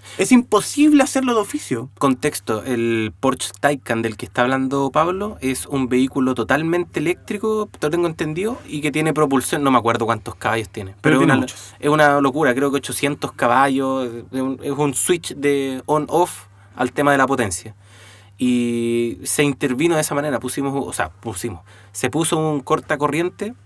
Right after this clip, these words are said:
Speaker 2: de acuerdo al diagrama eléctrico que Yacine supo interpretar, ¿cachai?
Speaker 1: Eso.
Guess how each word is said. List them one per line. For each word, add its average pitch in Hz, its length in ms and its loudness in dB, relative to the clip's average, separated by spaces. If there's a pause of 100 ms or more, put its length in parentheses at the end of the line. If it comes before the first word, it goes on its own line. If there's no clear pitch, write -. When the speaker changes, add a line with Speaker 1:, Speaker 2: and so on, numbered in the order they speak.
(160)
Speaker 2:
de 135 160 4
acuerdo 165 340 4
al 165 80 2
diagrama 151 360 4
eléctrico 175 480 0
que 151 160 -6
Yacine 160 320 -4
supo 226 340 0
interpretar, 185 680 -2 (420)
¿cachai? 151 300 0
Speaker 1:
Eso. 220 40 -14